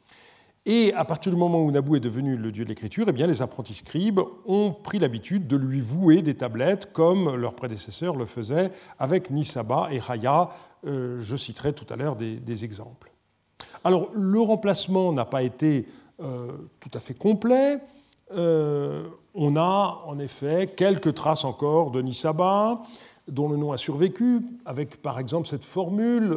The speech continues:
où on associe Nabou et Nisaba, les maîtres du Bit Mummi, euh,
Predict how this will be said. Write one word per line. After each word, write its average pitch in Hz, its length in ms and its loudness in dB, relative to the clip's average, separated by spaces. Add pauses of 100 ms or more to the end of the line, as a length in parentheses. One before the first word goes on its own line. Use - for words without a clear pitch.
(100)
où 147 240 -4
on 139 60 -4
associe 156 600 -6
Nabou 143 380 -2
et 143 40 2
Nisaba, 151 520 -2
les 139 140 0
maîtres 165 540 -2 (260)
du 135 180 -4
Bit 185 280 -2
Mummi, 233 640 4 (1120)
euh, 127 160 -4